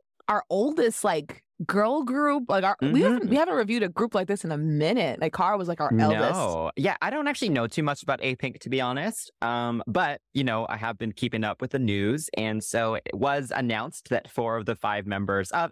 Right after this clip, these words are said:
Speaker 2: A Pink have left their agency,
Speaker 1: Yeah.
Speaker 2: I S T Entertainment, shortly after release of this song. But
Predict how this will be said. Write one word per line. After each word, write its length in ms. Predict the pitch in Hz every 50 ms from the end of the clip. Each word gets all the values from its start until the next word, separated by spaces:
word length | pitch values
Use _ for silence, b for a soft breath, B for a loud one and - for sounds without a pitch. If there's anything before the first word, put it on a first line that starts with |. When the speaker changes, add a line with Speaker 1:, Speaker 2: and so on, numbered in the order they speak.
| -
Speaker 2:
A 100 | 117 113 98
Pink 280 | - - 104 104 - -
have 240 | - 107 107 101
left 340 | 95 90 101 113 - _ -
their 140 | - 104 101 -
agency, 760 | 101 98 95 87 98 - - - 101 92 92 92 90 - _ b b b
Speaker 1:
Yeah. 80 | - 180
Speaker 2:
I 100 | - -
S 180 | 80 151 151 156
T 160 | 107 101 196
Entertainment, 640 | 92 - 202 - 170 156 147 147 147 143 143 - _ _ _ _ _ _ _ _ _ _ _ _ _ -
shortly 360 | - - - 175 107 143 147 139
after 140 | - 135
release 280 | 123 113 117 120 120 -
of 140 | 107 90 78
this 200 | 117 113 - -
song. 560 | - - - - 143 135 123 117 110 101 87 -
But 320 | 170 160 135 120 139 -